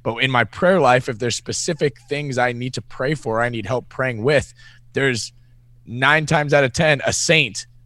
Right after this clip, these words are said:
that it can, you can tag into your prayer life to do that and to ask for their intercession and to pray for you and, and things like that. So that's always how I looked at it, is, like, us as Catholics in our prayer life, we don't have,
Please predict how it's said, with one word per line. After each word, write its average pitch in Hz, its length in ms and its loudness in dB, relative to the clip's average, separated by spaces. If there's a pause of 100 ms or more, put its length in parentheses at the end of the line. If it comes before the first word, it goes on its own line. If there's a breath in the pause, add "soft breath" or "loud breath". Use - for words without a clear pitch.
(180)
that 123 280 0 (840)
it 120 220 -4
can, 143 120 -8
you 143 120 0
can 131 180 -6
tag 139 320 4
into 143 280 -2
your 120 120 0
prayer 147 260 2
life 120 240 2
to 123 100 -4
do 139 200 -2
that 98 240 2
and 107 160 -10
to 104 320 -6 (280 loud breath)
ask 143 220 4
for 156 80 -2
their 143 120 0
intercession 143 560 -2
and 110 120 -10
to 107 180 -8
pray 175 260 -2
for 135 180 -4
you 110 220 0
and, 104 200 -8
and 107 300 -10
things 120 200 -8
like 107 180 -6
that. 104 200 -4
So 123 100 -6
that's 139 200 2
always 147 200 2
how 147 80 0
I 123 60 0
looked 123 220 -4
at 117 100 -2
it, 107 80 -6
is, 107 140 -6
like, 113 180 -4
us 156 180 2
as 147 140 -4
Catholics 131 540 -4 (440 soft breath)
in 175 140 2
our 160 80 4
prayer 160 300 0
life, 127 320 2
we 127 100 -2
don't 143 320 -2
have, 131 460 0